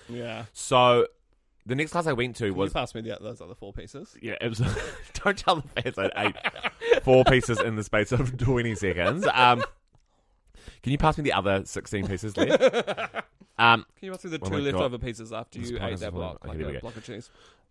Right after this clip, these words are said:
Speaker 2: Um, so went to the gym at,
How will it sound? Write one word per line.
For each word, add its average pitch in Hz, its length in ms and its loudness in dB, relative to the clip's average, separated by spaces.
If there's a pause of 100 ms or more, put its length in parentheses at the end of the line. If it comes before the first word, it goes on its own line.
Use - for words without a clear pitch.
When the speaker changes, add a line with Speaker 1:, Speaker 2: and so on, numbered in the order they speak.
Speaker 2:
Um, 135 360 2 (2500)
so 120 480 6
went 151 180 -2
to 156 40 -8
the 160 80 -2
gym 131 200 0
at, 123 120 -2